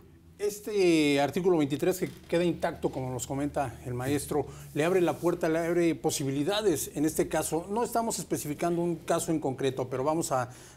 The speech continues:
a tomar el caso más inmediato, que es el de Alejandro Murat. Le abre las puertas a Alejandro Murat para poder, eh, contender en tiempo y forma a sus aspiraciones como, eh, candidato a, a gobernador del Estado.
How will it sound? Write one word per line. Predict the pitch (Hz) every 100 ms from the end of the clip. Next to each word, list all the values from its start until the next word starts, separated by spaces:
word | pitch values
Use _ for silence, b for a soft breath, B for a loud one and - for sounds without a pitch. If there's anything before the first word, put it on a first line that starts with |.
| -
a | 131
tomar | 147 143 156
el | 147
caso | 160 147
más | 147 151
inmediato, | 151 139 135 147 143
que | 139
es | 123
el | 135
de | 120
Alejandro | 120 127 131
Murat. | 131 127 127 B B B
Le | 160
abre | 196
las | 214 185
puertas | - 196 196 190
a | 160
Alejandro | 151 170 185
Murat | 175 151 156 151
para | 151 131 127 131 -
poder, | 135 135 165 175 -
eh, | 143 131 127 120
contender | 151 135 135 139 143 175 - B B B
en | - 127
tiempo | 135 160 156
y | 143
forma | 156 151 151 139 143
a | 127 117 117 117 120
sus | 120 127
aspiraciones | 127 123 123 123 156
como, | - 127 117 120 B B B
eh, | 180 123 120 117 117 -
candidato | 123 123 127 151 131 139 117
a, | 117 110 120 117 113
a | 110
gobernador | 117 120 117 131
del | 131
Estado. | 120 - 127